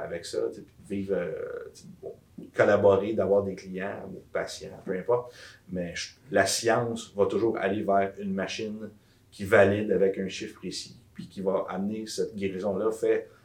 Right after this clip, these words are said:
avec un bouton magique, qu'il n'y a plus de relation thérapeutique. Puis, euh, j'espère qu'au courant de nos formations, on va vous ramener c'est quoi l'être humain, puis c'est quoi la relation qu'on a privilégiée avec la Terre, avec l'univers, avec, euh,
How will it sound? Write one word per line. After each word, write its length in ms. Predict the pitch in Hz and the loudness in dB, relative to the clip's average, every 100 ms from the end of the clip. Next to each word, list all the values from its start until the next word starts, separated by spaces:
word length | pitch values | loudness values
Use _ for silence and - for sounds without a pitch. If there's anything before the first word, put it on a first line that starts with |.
| - | 0
avec 320 | 139 - - | 2 2 -2
un 140 | 123 104 | -4 -2
bouton 500 | 98 101 104 101 101 - | -2 -2 -2 -2 -6 -10
magique, 480 | 95 90 95 - _ | -10 -4 -6 -6 _
qu'il 300 | 95 90 82 | 0 2 0
n'y 80 | |
a 40 | - | -6
plus 200 | - 87 | -8 -2
de 80 | 101 | 0
relation 440 | 95 87 85 104 | 2 0 -2 -6
thérapeutique. 560 | 95 85 87 - - - _ - - - _ | -8 -8 -8 -12 -14 -20 _ -20 -20 -20 _
Puis, 320 | - - - - | -20 -16 -12 -8
euh, 200 | - - - - - - _ _ _ _ _ _ - | -8 -10 -12 -18 -20 -20 _ _ _ _ _ _ -8
j'espère 460 | 101 90 - 117 113 | -2 0 4 4 4
qu'au 280 | 110 101 | 2 2
courant 340 | 101 - 104 123 | 0 -2 0 2
de 40 | |
nos 100 | 113 | 2
formations, 680 | 95 101 95 90 120 123 - | 0 0 -2 -4 -4 -4 -4
on 40 | |
va 120 | 95 104 | -2 -2
vous 140 | 98 | 2
ramener 560 | 98 95 95 104 113 113 | 2 2 0 -4 -6 -8
c'est 260 | - - | -10 -10
quoi 300 | - 110 101 101 | -2 0 2 0
l'être 240 | 87 90 92 | -6 -8 -8
humain, 300 | 95 98 - - _ _ _ _ | -8 -8 -12 -16 _ _ _ _
puis 100 | - | -8
c'est 120 | 98 | -2
quoi 120 | 113 | 0
la 100 | 101 | 0
relation 400 | 92 90 87 107 | 0 -2 -2 -4
qu'on 220 | 98 92 | -4 -4
a 60 | 98 | -4
privilégiée 580 | - 95 98 92 104 101 | -6 -4 -2 -2 0 0
avec 160 | 95 | 0
la 100 | 82 | -2
Terre, 340 | 80 90 185 - | -4 -4 -4 -8
avec 240 | - 85 - | -8 -8 -6
l'univers, 580 | 82 90 95 87 87 87 | -8 -6 -4 -4 -6 -8
avec, 300 | 82 - - | -6 -8 -8
euh, 460 | 90 - - - | -10 -8 -10 -12